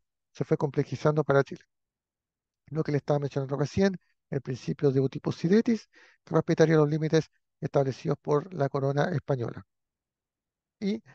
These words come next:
eso es muy importante lo que dice al final, lo que puse, reiterando que no era totalmente conocida la geografía del sector, por lo tanto, cuando se fijaba el límite o se hacían estos tratados,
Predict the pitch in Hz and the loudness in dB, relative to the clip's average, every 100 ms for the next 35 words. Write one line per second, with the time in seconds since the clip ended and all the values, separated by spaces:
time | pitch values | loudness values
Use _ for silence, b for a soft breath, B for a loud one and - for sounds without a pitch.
0 | b - - 139 180 208 202 - 196 190 | b -12 -8 -6 -4 -2 -2 0 -2 -2
1 | 175 165 175 - 170 185 180 170 185 160 | -4 -2 -2 -2 0 0 0 -10 -8 -4
2 | 156 190 208 262 262 b b b _ _ | -2 0 2 2 0 b b b _ _
3 | 143 139 156 180 175 165 156 175 190 175 | -2 2 4 4 2 -2 -2 -4 -4 -2
4 | 247 254 220 196 170 - 160 156 156 - | 4 6 6 4 2 2 0 0 -6 -6
5 | 156 151 139 - 160 160 160 B B B | -4 -4 -4 -2 0 2 2 B B B
6 | - 123 156 139 156 - 151 139 127 - | -4 -2 2 2 2 2 4 4 2 -4
7 | - 156 - 143 135 151 151 170 160 b | 0 -2 0 -2 0 0 0 -2 -2 b
8 | b 151 135 - 131 127 143 143 135 143 | b -8 -6 -4 -6 -2 2 2 0 -2
9 | 165 160 151 147 139 b b - 123 120 | 0 0 0 2 2 b b -14 -4 0
10 | 156 151 - 156 139 151 165 165 | 2 2 0 0 2 4 4 2